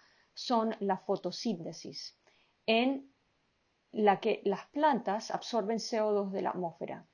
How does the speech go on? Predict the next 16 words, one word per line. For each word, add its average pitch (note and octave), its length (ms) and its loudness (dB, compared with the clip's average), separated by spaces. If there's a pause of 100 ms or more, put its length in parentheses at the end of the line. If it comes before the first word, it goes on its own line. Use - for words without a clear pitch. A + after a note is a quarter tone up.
(260)
y - 120 2
la G3+ 100 8
respiración C4 1000 0
y G#3 120 0
la F3 160 2
descomposición F#3+ 1200 -4 (340)
que G#3+ 140 2
tienden B3+ 560 2
a G3+ 80 2
liberar F#3+ 520 4
C G3+ 220 -4
O G3 120 -2
dos F#3 280 -4
a E3+ 80 -4
la E3 120 -6
atmósfera. - 540 -12